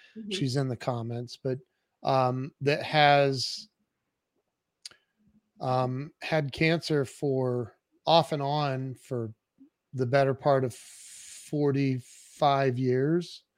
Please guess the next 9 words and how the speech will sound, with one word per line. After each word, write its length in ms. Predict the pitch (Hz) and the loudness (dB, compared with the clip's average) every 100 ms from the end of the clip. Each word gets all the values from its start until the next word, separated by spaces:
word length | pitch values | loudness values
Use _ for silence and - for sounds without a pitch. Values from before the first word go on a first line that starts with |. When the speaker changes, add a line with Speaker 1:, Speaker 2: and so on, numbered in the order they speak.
| _ _ _ _ _ - | _ _ _ _ _ -6
Speaker 2:
Um, 560 | 131 127 123 120 135 - _ _ _ | -2 0 0 -4 -8 -12 _ _ _
so 340 | - - 160 | -6 4 6
much 360 | 156 147 - - | 6 4 -2 -8
chemo 500 | - 165 147 139 135 | -4 0 0 2 0
and 140 | 131 | 0
radiation 880 | 135 139 131 127 139 147 - 139 131 | 2 2 2 2 2 2 -2 -4 -4
that 160 | 123 120 | -4 -4
it's 180 | 123 - | -6 -10
affected 680 | - 139 127 - 127 113 | -6 -2 -2 -2 -4 -4